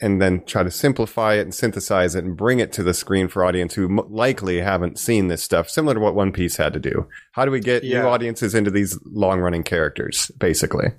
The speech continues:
Speaker 2: Well, I will say that may be one of my biggest criticisms of the show when we get into it. So
Speaker 1: Yeah, for
Speaker 2: excited
Speaker 1: sure.
Speaker 2: to talk about it. But Ahsoka, it's interesting because adult Ahsoka,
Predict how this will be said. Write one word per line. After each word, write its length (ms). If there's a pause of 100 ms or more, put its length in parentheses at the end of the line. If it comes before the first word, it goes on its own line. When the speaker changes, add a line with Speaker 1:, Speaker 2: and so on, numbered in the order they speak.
(140)
Speaker 2:
Well, 100
I 40
will 140
say 380 (360)
that 180
may 180
be 120
one 180
of 60
my 280 (320)
biggest 360
criticisms 580
of 140
the 100
show 300
when 140
we 100
get 140
into 280
it. 120
So 380
Speaker 1:
Yeah, 280
for 120
Speaker 2:
excited 240
Speaker 1:
sure. 80
Speaker 2:
to 40
talk 180
about 200
it. 120
But 140 (500)
Ahsoka, 640 (520)
it's 160
interesting 360
because 200
adult 400
Ahsoka, 580